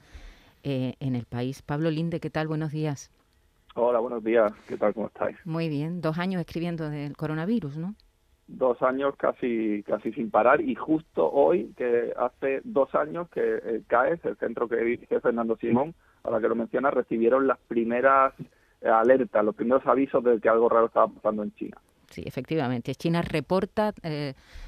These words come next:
Speaker 1: eh, tal día como hoy, el treinta y uno también, el treinta y uno de
Speaker 2: China
Speaker 1: diciembre.
Speaker 2: reportó el treinta y uno, pero
Speaker 1: Ujú.
Speaker 2: en el caes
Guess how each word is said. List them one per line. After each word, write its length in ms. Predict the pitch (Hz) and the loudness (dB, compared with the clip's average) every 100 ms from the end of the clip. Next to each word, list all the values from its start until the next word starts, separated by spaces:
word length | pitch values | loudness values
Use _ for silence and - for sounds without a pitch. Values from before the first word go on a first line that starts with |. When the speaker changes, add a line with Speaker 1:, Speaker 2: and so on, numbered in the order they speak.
| - | -12
Speaker 1:
eh, 140 | - 143 | -8 -2
tal 180 | 160 151 | -2 0
día 180 | 170 | -2
como 340 | - 156 147 175 | 0 0 0 2
hoy, 240 | 240 269 | 2 2
el 180 | 165 156 | 0 -2
treinta 320 | - 165 156 | -2 0 0
y 60 | 165 | 2
uno 220 | 214 208 | 2 0
también, 320 | 160 160 202 | 0 0 2
el 80 | 220 | 0
treinta 260 | 175 156 160 | 0 -2 -2
y 40 | |
uno 100 | 175 | 0
de 60 | 185 | 4
Speaker 2:
China 120 | 202 | 6
Speaker 1:
diciembre. 160 | 202 185 | 6 6
Speaker 2:
reportó 180 | 175 196 | 6 4
el 60 | |
treinta 300 | 196 170 139 | 4 2 4
y 60 | 143 | 4
uno, 260 | 143 117 - | 4 2 4
pero 260 | 127 127 | 6 8
Speaker 1:
Ujú. 140 | 127 160 | 6 4
Speaker 2:
en 160 | 127 123 | 2 2
el 160 | 120 | 2
caes 400 | - 170 180 208 | 4 4 4 2